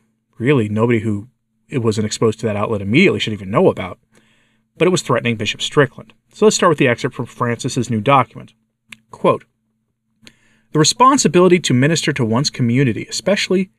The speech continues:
for those in public leadership roles, cannot become secondary to promoting one's personal opinions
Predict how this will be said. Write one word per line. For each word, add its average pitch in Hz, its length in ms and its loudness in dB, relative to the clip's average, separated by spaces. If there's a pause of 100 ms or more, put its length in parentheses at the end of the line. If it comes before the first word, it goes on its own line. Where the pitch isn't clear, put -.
(160)
for 110 120 -10
those 131 200 0
in 147 80 0
public 196 420 0
leadership 185 460 0
roles, 110 280 -2 (460)
cannot 214 340 2
become 214 260 2
secondary 156 640 2
to - 120 -6
promoting 120 440 4
one's 110 180 0
personal 117 420 -2
opinions 135 500 -2